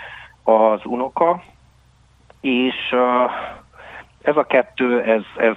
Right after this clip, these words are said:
publikus, de emellett még dolgozni fogok színházban idén, és hát lesz, ö, ez a már, ö, előbb említett olyan projekt, amiről még nem beszélhetek, de ott, ö, ott saját szimfonikus zenéim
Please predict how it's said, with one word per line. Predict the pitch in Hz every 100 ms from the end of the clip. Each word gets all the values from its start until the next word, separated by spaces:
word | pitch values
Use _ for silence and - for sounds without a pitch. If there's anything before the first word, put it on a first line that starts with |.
| -
publikus, | 139 151 175 - 196 180
de | 135 135
emellett | 160 170 151 131 -
még | 123 120 -
dolgozni | - 135 127 117 117
fogok | 110 - 110 101 - - - - -
színházban | 247 214 135 180 175 180 196 196 196 - -
idén, | 151 160 208 214 220 - - - -
és | - 123 123 117 -
hát | 127 123 - -
lesz, | 123 - -
ö, | 110 - 117 -
ez | 123 113
a | 117 110
már, | 117 113 113 -
ö, | 123 113 110
előbb | 135 131 120
említett | 123 123 113 - 120 - _ - - -
olyan | 123 131 117 -
projekt, | 123 120 127 139 -
amiről | 120 120 107
még | 98
nem | 104 135
beszélhetek, | 131 - 127 110 - 107 104 95
de | 98 - - - - _
ott, | - 104 _
ö, | 107 101 101 - -
ott | 104 -
saját | - 104 92 -
szimfonikus | 95 - 90 87 - 85
zenéim | 85 82 80 73